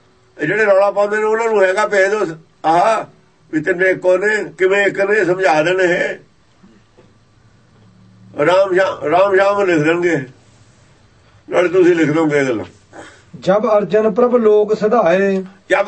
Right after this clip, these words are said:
Speaker 1: ਅਰਜਨ ਪ੍ਰਭ ਲੋਕ ਸਧਾਏ। ਦੇਖੋ, ਦੁਬਾਰਾ ਫਿਰ ਅਰਜਨ ਆ ਗਿਆ। ਪ੍ਰਭ ਲੋਕ ਸਧਾਏ।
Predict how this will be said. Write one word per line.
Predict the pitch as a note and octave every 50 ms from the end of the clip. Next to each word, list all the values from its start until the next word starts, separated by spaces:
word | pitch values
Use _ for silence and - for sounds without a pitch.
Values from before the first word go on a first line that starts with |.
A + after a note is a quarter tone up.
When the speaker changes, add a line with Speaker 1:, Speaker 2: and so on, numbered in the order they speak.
| G3+ G#3
Speaker 1:
ਅਰਜਨ | G3+ F3+ F3 G#3 G3+ G3+
ਪ੍ਰਭ | - G3+ G#3 G#3 G3+
ਲੋਕ | G#3 G3+ G3+ G3 F3 E3+ F#3+
ਸਧਾਏ। | F#3+ G3 F#3+ F3+ E3+
ਦੇਖੋ, | D#3+ F3+ F3 F3
ਦੁਬਾਰਾ | D#3+ E3+ E3+ F#3+ G3 G3
ਫਿਰ | F3 G#3 A3+ A#3
ਅਰਜਨ | A3+ G3+ E3+ F3 D#3+ D3 A#2+
ਆ | G2+
ਗਿਆ। | E2 D#2+ D#2 - - _ _ - - - - - _ _ _ _ _ _ _ _ _ _ _ _ _ _ _ _ _ _ _ _ _ _ _ _ -
ਪ੍ਰਭ | - G#3+ A3 G#3+
ਲੋਕ | G3+ G3+ G3+ G3 F3+ F3 G3+
ਸਧਾਏ। | G#3 G#3 G3+ F3 E3+ E3